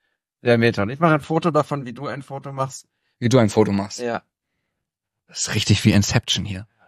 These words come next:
Speaker 2: Wir müssen tiefer in die Materie eindringen.
Speaker 1: Also wir sehen hier ein Gaffertape.
Speaker 2: Mhm.
Speaker 1: Wir sehen eine
Speaker 2: Taschenlampe?
Speaker 1: Taschenlampe.
Speaker 2: Die ist geil. Mach die mal an. Da kannst du den Fokus von der Taschenlampe so verschieben.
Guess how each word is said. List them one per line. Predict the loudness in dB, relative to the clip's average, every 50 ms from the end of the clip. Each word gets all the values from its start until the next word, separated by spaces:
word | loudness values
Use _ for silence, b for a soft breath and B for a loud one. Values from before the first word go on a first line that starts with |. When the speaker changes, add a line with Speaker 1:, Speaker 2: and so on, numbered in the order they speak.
| _ -10
Speaker 2:
Wir | -6 -6
müssen | -4 -4 -4 -4 -4
tiefer | 0 0 0 2 4 4
in | 4
die | 6
Materie | 4 4 2 2 2 0 2 2 2 2 2
eindringen. | 2 0 0 0 0 -2 -4 -4 _ _ _ _
Speaker 1:
Also | 2 2 2 4 2 0
wir | 0 2
sehen | 2 2 4 4 4
hier | 4 6 6 6 6 6 4 2 -2
ein | -4 2
Gaffertape. | 2 2 2 2 -2 2 2 2 2 2 -2 -4 -20 _ _ _
Speaker 2:
Mhm. | 4 6 8 8 6 6 4
Speaker 1:
Wir | 0 -4
sehen | -2 0 0 0 0 0 -2 -2
eine | 0 0 2 2 2 2 2 2 2 2 2 0 -2 -4 -6 -10 -14 -18 -18 -18 -20 -20 _ _ _ -20 -20 _ -20 -20 -20 _ _ -2
Speaker 2:
Taschenlampe? | -2 -2 0 2 2 2 4 2 2
Speaker 1:
Taschenlampe. | 0 -2 -4 -6 -8 -8 -8 -8 -8 -8 -6 -4 -2
Speaker 2:
Die | -2
ist | -2 2
geil. | 4 4 4 4 4
Mach | 2 0
die | 2 2
mal | 2 4 4
an. | 2 2 0 -4 _ _ _ _ _ _ _ _ _ _ _ _ _ _ _ _ _ _ _ _ _ _ _ _ _ _ _ -4
Da | -2 -2
kannst | 2 2 0 0 4
du | 4
den | 4 4
Fokus | 4 4 2 4 2 0 0
von | 2 2 2
der | 2
Taschenlampe | 2 0 0 0 2 0 0 0 0
so | -2 -2
verschieben. | -2 0 -2 0 2 2 2 2 0 -4 -6